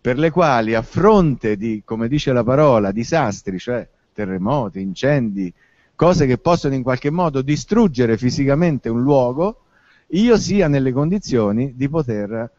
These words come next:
in qualche modo accedere di nuovo a questi dati e quindi poter recuperare un disastro. In questa slide vi faccio vedere un'iniziativa che ha preso abbast-, molto successo sul, sulla rete.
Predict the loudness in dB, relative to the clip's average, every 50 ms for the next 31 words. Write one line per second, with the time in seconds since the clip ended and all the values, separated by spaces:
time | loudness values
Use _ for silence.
0 | _ _ _ _ _ -8 -6 -4 -2 -2 -2 0 0 0 2 2 2 2 2 2
1 | 0 0 0 0 0 2 2 2 0 0 0 0 0 2 2 0 -2 -2 -6 -6
2 | -4 -4 -2 -2 -2 -4 -4 -6 -8 -10 -12 -12 -16 _ -12 -12 -10 -10 -12 -12
3 | -16 _ _ _ _ _ _ -2 0 2 2 4 4 4 4 4 4 4 2 2
4 | 0 0 0 -2 -2 -4 -4 -6 -6 -10 -12 -12 -16 _ _ _ _ _ _ _
5 | _ _ _ -20 _ _ _ _ _ _ _ _ _ _ _ _ _ _ _ _
6 | _ _ _ _ _ _ _ _ _ _ _ _ _ 0 2 2 4 4 4 4
7 | 4 4 2 4 4 4 4 4 4 4 4 2 2 2 2 2 2 2 2 0
8 | 0 2 2 2 4 4 4 4 2 2 2 2 2 0 0 -2 -8 _ _ _
9 | _ _ 0 2 4 4 4 4 4 2 2 2 0 2 2 2 2 4 2 2
10 | 0 0 0 -2 0 0 0 0 0 0 0 0 0 0 -2 -4 -6 -6 -4 -4
11 | -6 -8 -10 -10 -4 -2 0 0 0 -2 -4 -4 -4 -4 0 0 2 2 0 -2
12 | -2 -6 -4 -2 -2 0 0 2 2 0 0 -2 -2 -2 -4 -4 -6 -6 -8 -10
13 | -8 -6 -4 -2 -2 -2 -2 -2 -4 -4 -4 -6 -6